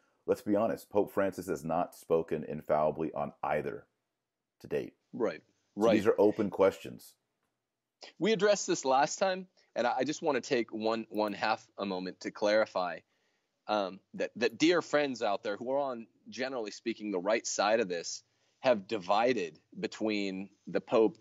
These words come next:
Speaker 2: being wrong about faith or, a-, and or morals versus papal behavior, which is a function of papal belief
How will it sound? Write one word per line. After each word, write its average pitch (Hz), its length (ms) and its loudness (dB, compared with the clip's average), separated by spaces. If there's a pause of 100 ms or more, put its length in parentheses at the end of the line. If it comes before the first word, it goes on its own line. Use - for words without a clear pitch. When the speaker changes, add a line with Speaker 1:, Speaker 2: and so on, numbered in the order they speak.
(120)
Speaker 2:
being 95 260 4
wrong 92 320 4
about 80 260 -2
faith - 760 -2
or, 76 200 -10
a-, 92 220 -4
and 104 260 0
or 98 160 4
morals 92 600 2
versus 90 560 -4 (100)
papal 92 260 -2
behavior, 90 600 0 (160)
which 101 180 0
is 104 120 2
a 107 80 2
function 107 540 -2
of 76 320 -4
papal 87 340 -4
belief 80 460 -4